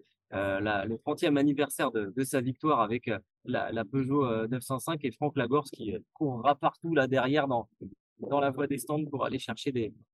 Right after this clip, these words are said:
pour aller chercher des infos et, et des, et des réactions. C'est sur Eurosport deux. On prendra l'antenne. Donc ça, ça sera pour, euh,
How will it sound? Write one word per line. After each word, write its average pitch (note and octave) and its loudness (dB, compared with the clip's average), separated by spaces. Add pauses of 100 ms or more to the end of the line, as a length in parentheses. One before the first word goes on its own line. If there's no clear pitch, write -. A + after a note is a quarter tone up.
(160)
pour A#2+ -2
aller C3 2
chercher B2+ -4
des B2 2
infos B2 2
et, A#2+ 2 (140)
et - -2
des, B2 -2
et C3+ -6
des C3 2
réactions. C3 0
C'est D3 -2
sur C#3 0
Eurosport C#3 4
deux. F3 4 (360)
On B2+ 0
prendra D3+ 6
l'antenne. D#3 2
Donc A#2 -4
ça, D#3+ 2
ça A#2+ -4
sera A2+ 0
pour, F#2 -4
euh, F2 -4